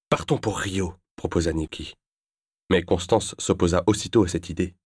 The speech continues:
Je crains que ce ne soit pas possible. Je vous rappelle que vous êtes des fugitifs, visés par une commission rogatoire internationale.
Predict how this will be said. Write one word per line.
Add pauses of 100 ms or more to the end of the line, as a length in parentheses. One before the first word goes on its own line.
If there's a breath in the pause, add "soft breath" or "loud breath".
(640)
Je
crains
que
ce
ne
soit
pas
possible.
Je
vous
rappelle
que
vous
êtes
des
fugitifs, (160)
visés
par
une
commission
rogatoire
internationale.